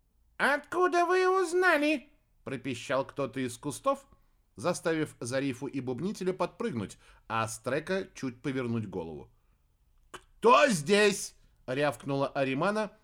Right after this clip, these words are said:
на всякий случай готовя защитное заклинание. «Это мы!» пропищал в ответ другой голос. «Кто мы?» «Вы дриусята!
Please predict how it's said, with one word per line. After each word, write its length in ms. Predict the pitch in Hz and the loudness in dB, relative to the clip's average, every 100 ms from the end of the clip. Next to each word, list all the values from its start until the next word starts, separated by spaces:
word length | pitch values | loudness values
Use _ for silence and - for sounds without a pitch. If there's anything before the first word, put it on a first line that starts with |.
| _ | _
на 180 | 104 135 | -6 -4
всякий 340 | - 220 214 | -2 -4 -4
случай 380 | 180 180 185 190 | -6 -6 -4 -4
готовя 420 | 151 156 175 165 | -2 -2 0 -2
защитное 720 | 143 147 - 160 156 151 147 | -2 -4 -4 -10 -6 -4 -4
заклинание. 720 | 127 135 117 135 120 85 80 76 _ _ _ _ _ - | -4 -6 -6 -4 -4 -6 -10 -16 _ _ _ _ _ -2
«Это 500 | 269 269 - 381 370 | 0 0 -2 0 2
мы!» 420 | 370 339 339 285 _ _ _ _ - | 4 2 0 -4 _ _ _ _ -6
пропищал 600 | 110 117 113 - 120 117 | -4 -4 -6 -4 -2 -2
в 40 | |
ответ 320 | 117 113 123 | -2 -4 -4
другой 360 | 117 131 107 92 | -4 -4 -4 -6
голос. 400 | 87 82 78 - _ _ _ _ _ _ | -6 -8 -12 -18 _ _ _ _ _ _
«Кто 460 | - _ - 147 202 | -20 _ 0 2 2
мы?» 460 | 254 214 208 190 - _ _ _ _ _ _ _ _ - | 2 2 0 -2 -10 _ _ _ _ _ _ _ _ -12
«Вы 300 | 226 240 277 | -6 -2 -2
дриусята! 1120 | 254 311 330 359 330 - 311 294 294 302 294 | 0 2 6 6 4 4 4 4 4 0 0